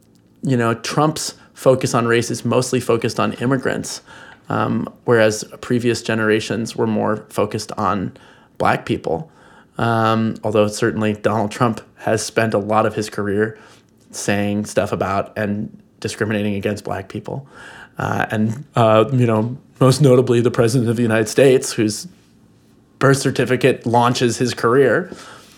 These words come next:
Um, and, but the Republican Party is this, is in this strange position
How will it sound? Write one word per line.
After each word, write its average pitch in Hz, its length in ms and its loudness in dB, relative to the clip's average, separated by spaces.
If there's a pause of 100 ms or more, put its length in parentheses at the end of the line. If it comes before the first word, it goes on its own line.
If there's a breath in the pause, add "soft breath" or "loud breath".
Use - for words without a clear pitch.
(680 loud breath)
Um, 120 760 2 (2250 loud breath)
and, 143 840 2 (1160)
but 214 140 2
the - 80 4
Republican 147 500 2
Party 127 420 2 (560)
is 123 180 0
this, 120 220 -2 (800)
is 135 120 0
in 131 120 4
this 120 140 2
strange 104 400 -2
position - 520 -14